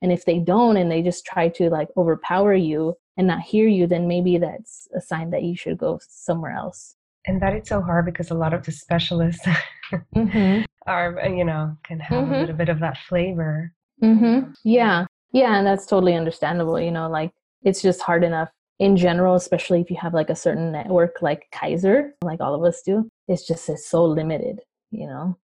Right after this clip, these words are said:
Speaker 2: Yeah. And also then these other ones that you might find, then they're usually out of network and then
Speaker 1: Mm-hmm.
Speaker 2: very expensive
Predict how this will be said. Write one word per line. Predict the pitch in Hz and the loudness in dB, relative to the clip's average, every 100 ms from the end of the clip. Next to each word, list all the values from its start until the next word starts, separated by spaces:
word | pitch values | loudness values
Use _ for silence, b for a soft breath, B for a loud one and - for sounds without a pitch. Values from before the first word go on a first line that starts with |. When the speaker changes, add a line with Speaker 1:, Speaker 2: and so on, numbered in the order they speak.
| _ | _
Speaker 2:
Yeah. | 226 185 175 175 | -10 -6 -4 -2
And | 175 | -2
also | 175 170 170 | -4 -4 -4
then | 170 170 170 170 | -2 -4 -6 -10
these | 175 175 175 | -10 -8 -4
other | 180 175 175 | -2 0 0
ones | 165 160 165 | 0 -4 -6
that | 170 | -6
you | 165 | -6
might | 165 165 | -6 -6
find, | - 196 196 185 | -4 -2 -2 -2
then | 170 | -2
they're | 165 160 | -2 -4
usually | 156 - 170 156 | -8 -8 -8 -8
out | 156 | -8
of | 160 156 | -8 -8
network | 214 240 - 208 202 208 208 | -2 -2 -2 -2 0 0 -2
and | 196 160 160 | -2 -2 0
then | 190 220 | 2 2
Speaker 1:
Mm-hmm. | 208 220 202 247 - - | 4 4 4 0 -4 -6
Speaker 2:
very | 147 143 | -4 -4
expensive | 143 - 226 233 214 - 214 214 208 208 208 | -8 -8 -4 -4 -8 -8 -4 -2 -2 -4 -6